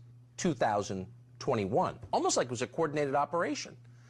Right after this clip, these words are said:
Remember when they told you that Brian Sicknick, Officer Brian Sicknick, was beaten to death with a fire extinguisher? That's not true. And in the end, thanks to the medical examiner in the District of Columbia, we learned the fact,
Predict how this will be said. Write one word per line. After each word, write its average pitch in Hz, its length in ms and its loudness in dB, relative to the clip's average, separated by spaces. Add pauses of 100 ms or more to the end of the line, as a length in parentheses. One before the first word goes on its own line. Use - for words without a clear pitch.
(280)
Remember 214 160 4
when 381 80 4
they 381 100 2
told 220 280 2
you 180 80 -2
that 110 200 -2
Brian 131 300 0
Sicknick, 220 680 -2
Officer 135 300 0
Brian 113 260 0
Sicknick, 151 380 -2
was 104 180 0 (220)
beaten 143 300 0
to 160 100 -4
death 160 240 2
with 127 100 -4
a 90 40 -2
fire 107 280 0
extinguisher? 175 560 -4 (560)
That's 131 240 -2
not 135 160 -2
true. 254 380 2 (460)
And 131 100 4
in 127 100 2
the 160 160 2
end, 190 320 -2
thanks 139 260 0
to - 120 -8
the 107 100 -2
medical 190 380 2
examiner 95 640 -2
in 117 100 -2
the 92 40 -2
District 104 320 0
of - 140 -16
Columbia, 135 540 2 (340)
we 220 220 4
learned 127 380 2 (100)
the 135 100 -2
fact, - 580 -2